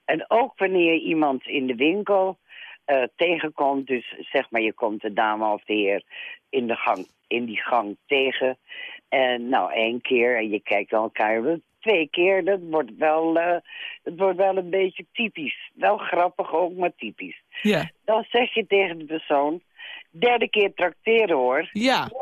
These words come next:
Speaker 1: Dat heeft ook met het <laughs> scheepsrecht te maken.
Speaker 2: Nou.
Speaker 1: Ja.
Speaker 2: Oké.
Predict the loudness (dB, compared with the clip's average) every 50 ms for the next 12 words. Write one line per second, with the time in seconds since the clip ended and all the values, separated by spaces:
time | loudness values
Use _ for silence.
0 | -6 -6 -6 -12 _ _ _ _ _ -2 0 2 2 2 0 0 0 0 0 -4
1 | -4 0 0 0 0 0 -2 -4 -4 -2 -2 -6 -8 -8 -10 -4 0 2 2 2
2 | 0 -6 -10 -2 -2 0 -2 -2 -6 _ -14 -10 -4 -2 0 0 0 0 -2 -4
3 | -8 -8 -8 -8 -8 -14 _ _ _ _ _ _ _ _ _ _ _ _ _ _
4 | _ _ _ _ _ _ _ _ _ _ -2 0 2 4 4 4 4 2 2 0
5 | -4 _ _ _ _ _ _ _ _ _ _ _ _ _ _ _ _ _ _ _
6 | _ _ -2 0 2 2 2 0 -2 -4 _ _ _ _ _ _ _ _ _ _
7 | _ -2 -2 -2 0 -2 -2 0 0 0 -2 -2